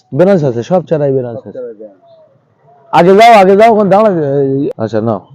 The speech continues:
Speaker 2: এই যে দেখছি লম্বা লম্বা পাতা।
Speaker 1: এটা পিস ফল।
Speaker 2: পিস ফল, পিস
Speaker 1: পিস
Speaker 2: ফল।
Speaker 1: ফল।
Speaker 2: বাহ।
Speaker 1: হ্যাঁ, এই
Speaker 2: দারুণ
Speaker 1: পিস,
Speaker 2: হেলদি চারা।
Speaker 1: এই পিস ফলটা আমার কাছে পেয়ে যাবে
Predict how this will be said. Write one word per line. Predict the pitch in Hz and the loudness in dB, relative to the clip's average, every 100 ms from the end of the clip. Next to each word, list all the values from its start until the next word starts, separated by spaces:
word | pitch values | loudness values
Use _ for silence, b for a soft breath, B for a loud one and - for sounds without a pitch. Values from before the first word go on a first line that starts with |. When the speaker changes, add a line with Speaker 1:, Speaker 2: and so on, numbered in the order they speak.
| 185 - - | -20 -20 -16
Speaker 2:
এই | 170 | -14
যে | 190 | -14
দেখছি | 185 202 214 | -16 -18 -14
লম্বা | 160 156 180 196 | -10 -8 -8 -12
লম্বা | 190 175 170 | -12 -12 -10
পাতা। | 147 120 - 92 | -10 -12 -14 -6
Speaker 1:
এটা | 190 226 | 0 2
পিস | 202 294 254 | 4 2 0
ফল। | - 175 120 - _ _ | 0 0 0 -4 _ _
Speaker 2:
পিস | 208 226 _ | -12 -12 _
ফল, | 135 110 - | -12 -12 -4
পিস | 202 | 0
Speaker 1:
পিস | 269 - | 0 2
Speaker 2:
ফল। | 160 | 2
Speaker 1:
ফল। | 127 95 | 2 0
Speaker 2:
বাহ। | 143 160 - _ _ - | -6 -10 -12 _ _ 0
Speaker 1:
হ্যাঁ, | 131 120 - | 0 0 0
এই | 185 | 0
Speaker 2:
দারুণ | 143 240 | 2 0
Speaker 1:
পিস, | 175 | 0
Speaker 2:
হেলদি | 160 156 156 | -4 -8 -12
চারা। | 135 110 | -12 -6
Speaker 1:
এই | 170 | -4
পিস | - 240 - | 0 -2 0
ফলটা | 226 247 220 | 2 4 4
আমার | 240 247 | 2 2
কাছে | 226 233 247 | 2 0 0
পেয়ে | 190 233 233 | 2 4 6
যাবে | 254 285 | 6 4